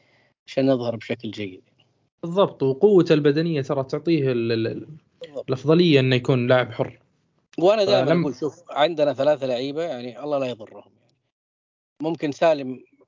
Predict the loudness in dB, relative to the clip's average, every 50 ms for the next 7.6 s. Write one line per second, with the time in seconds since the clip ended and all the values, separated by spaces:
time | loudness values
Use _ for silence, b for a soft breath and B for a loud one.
0 | _ _ -6 -2 -2 -2 2 2 2 2 4 0 -2 -4 -4 -6 -4 -2 -2 -2
1 | -2 -2 -4 -4 -4 -4 -2 -2 -2 -2 -2 _ _ _ -20 -20 -20 -20 -20 -20
2 | -20 -16 -14 -14 -14 -12 -8 -6 -6 -6 -6 -10 -14 -16 -16 -14 -16 -18 -20 _
3 | _ _ -4 -4 -2 -2 -2 0 2 2 2 4 2 2 0 0 2 2 2 2
4 | 0 -2 -2 0 2 2 2 0 -2 -4 -8 -6 -4 -2 -2 0 0 -2 -4 -6
5 | -12 _ -4 -2 -2 -2 -4 -6 -10 -10 -8 -4 -4 -4 -6 -6 _ -12 -12 -10
6 | -10 -14 -14 _ -10 -10 -8 -8 -12 -8 -4 0 2 2 2 0 -2 -6 -6 -8
7 | -8 -8 -8 -8 -8 -8 -10 -12 -16 -18 -18